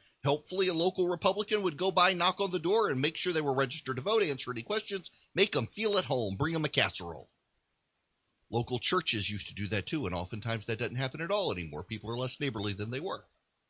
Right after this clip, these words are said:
Well, the Democrats this year decided they needed to do something similar, but they also needed to, with Donald Trump having convinced the American media that he was a liar and lied about everything,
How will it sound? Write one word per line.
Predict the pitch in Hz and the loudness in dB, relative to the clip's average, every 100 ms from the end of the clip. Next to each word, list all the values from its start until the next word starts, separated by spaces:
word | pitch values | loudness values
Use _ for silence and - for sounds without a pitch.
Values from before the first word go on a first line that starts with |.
| _ _ _ _ | _ _ _ _
Well, | 170 185 | 0 2
the | 185 | 2
Democrats | 233 269 269 180 151 - | 0 0 2 2 2 0
this | 147 135 | 2 2
year | 143 120 | 2 -2
decided | 113 131 117 107 | 0 2 0 -2
they | 110 | -4
needed | 110 98 95 | -4 -6 -8
to | |
do | 90 98 | -8 -6
something | 92 110 98 92 | -6 -6 -8 -8
similar, | - 202 147 | -4 -2 -4
but | 117 110 | -4 -4
they | 113 | -2
also | 104 117 127 110 | -2 -2 -4 -6
needed | 101 104 101 | -8 -8 -8
to, | - 123 151 _ _ - | -8 -8 -10 _ _ -4
with | 123 - | -4 0
Donald | 123 120 110 | 0 0 -2
Trump | - 139 185 - | -2 -2 -2 -2
having | 131 117 117 | -2 -2 -4
convinced | - 113 98 143 - 131 | -4 -6 -4 -4 -4 -4
the | |
American | 120 113 113 117 101 | -2 -2 -4 -6 -8
media | 123 180 | -8 -8
that | 135 | -8
he | 120 | -8
was | 107 98 | -8 -4
a | |
liar | 92 92 98 127 160 | -4 0 0 0 -4
and | 107 | -4
lied | 98 107 110 | -2 0 0
about | 104 98 113 | -2 -2 -2
everything, | 165 156 107 107 131 | -4 -6 -6 -6 -6